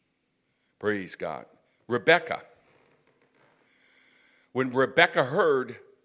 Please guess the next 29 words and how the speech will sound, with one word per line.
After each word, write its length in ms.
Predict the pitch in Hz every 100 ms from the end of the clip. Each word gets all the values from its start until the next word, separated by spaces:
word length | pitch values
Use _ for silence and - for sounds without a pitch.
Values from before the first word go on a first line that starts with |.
| _ _ _ _ -
she 320 | - - 147
was 220 | 120 127
eavesdropping. 580 | 165 151 107 82 - - _ _ _ _ _ _ _ _ _ _ _ _ _ _ _ _
I 160 | - 104 - -
hate 220 | 175 -
eavesdroppers. 760 | 82 82 - 85 - - - - _ _ _ _ _ _ _ _ _ _
I 60 | 101
walked 300 | 113 107 -
around, 380 | 107 107 110 107
and 120 | 101
I'll 120 | 98 107
never 180 | 107
tell 180 | 104 113
you 140 | 107 98
it 80 |
is, 180 | 101 104
twenty 300 | - 120 120
years 240 | 120 110 92
ago, 160 | 98
I 60 | 92
walked 340 | 92 104 -
around 320 | 101 104 110
the 60 | 95
corner 380 | - 117 113 104
of 60 |
the 80 | 90
church 340 | - 120 120 -
one 200 | 90 90
time 380 | - 98 95 92